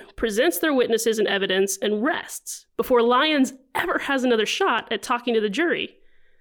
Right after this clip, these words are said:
And I guess, like, sometimes that might make sense, but while reading these transcripts, it just doesn't make sense to me in this case. So, listen,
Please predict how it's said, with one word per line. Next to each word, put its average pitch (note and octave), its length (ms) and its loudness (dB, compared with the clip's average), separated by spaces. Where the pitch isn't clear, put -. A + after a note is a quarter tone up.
And A#3+ 80 2
I C4 40 4
guess, F4 220 0
like, A#3+ 160 0
sometimes G#4 340 4
that B3 140 0
might A#3 160 0
make G#3 140 0
sense, F4 320 -2
but A#3+ 200 0
while A3 200 4
reading D4+ 340 0
these - 140 -4
transcripts, D4+ 540 -4
it G#3+ 80 -4
just G#3 320 -8
doesn't A#3 340 2
make G#3 160 -2
sense G3 220 -2
to E3+ 60 -8
me F3 80 -2
in E3 60 -2
this E3 160 -8
case. - 400 -12
So, G#3+ 360 0
listen, C#4+ 400 0